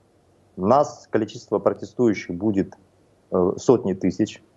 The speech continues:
как это было в Армении. И мы добьёмся мирной смены власти.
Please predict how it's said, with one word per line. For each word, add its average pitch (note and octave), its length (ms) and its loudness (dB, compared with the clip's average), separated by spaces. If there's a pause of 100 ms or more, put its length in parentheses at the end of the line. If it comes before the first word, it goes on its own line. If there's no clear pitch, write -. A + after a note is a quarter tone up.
(160)
как A#2+ 180 2
это - 140 -2
было F2 220 2
в E2+ 80 2
Армении. F#2 420 0 (280)
И A2+ 40 0
мы A2+ 140 6
добьёмся A2 460 0
мирной A#2 520 4
смены F2+ 340 0
власти. F2 540 2